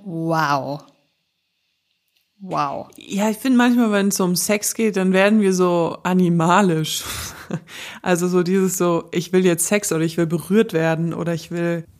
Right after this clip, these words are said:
Speaker 2: ja, ich will irgendwas fühlen in dem Sinne, auch körperlich fühlen." Und dann irgendwie klammert man dann so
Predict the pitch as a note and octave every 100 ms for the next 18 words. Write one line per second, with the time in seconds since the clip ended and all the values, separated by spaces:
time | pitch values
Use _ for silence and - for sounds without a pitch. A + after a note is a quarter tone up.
0 | - G3+ A#3+ G3+ G3+ F#3+ - G#3 G3+ F#3+
1 | - - - A#3 B3 F#3+ D#3+ D#3 D#3+ D#3+
2 | D#3+ D#3+ D#3+ D#3+ F3 - G3+ G3+ F3+ E3
3 | D#3+ - D#3+ D#3 D#3+ D#3+ E3 E3+ E3 D#3+
4 | - - - _ - F#3 A3+ A3+ F#3 -
5 | - - G3+ A#3+ A3 A3 A3 A3 G3+ G#3
6 | G#3 G#3 G#3